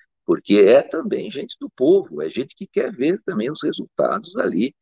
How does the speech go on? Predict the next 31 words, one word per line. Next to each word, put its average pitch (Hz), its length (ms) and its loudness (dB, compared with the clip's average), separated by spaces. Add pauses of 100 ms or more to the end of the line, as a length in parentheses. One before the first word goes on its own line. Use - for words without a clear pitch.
(340)
é, 78 200 4 (600)
essa, - 300 -2
essa, - 320 -2
é, 71 280 0 (420)
corretamente - 680 -2
computado, - 840 -6
né? - 180 -6 (460)
É, 82 80 -10
computados. - 720 -4
Então, 170 400 4
isso 196 260 -2
também, 202 500 0 (200)
qualquer 101 340 0
do - 140 2
povo 175 420 4
pode 76 220 4
acompanhar, 65 580 -2 (300)
seja 117 260 4
militar, 98 520 0
seja 107 360 4
civil, 110 480 2 (380)
qualquer - 340 2
um 349 200 2
tem 359 180 2
que - 80 -6
acompanhar, - 540 -6
tem 339 120 0
o 349 80 4
direito 165 220 2
de 339 80 -2
acompanhar. - 580 -4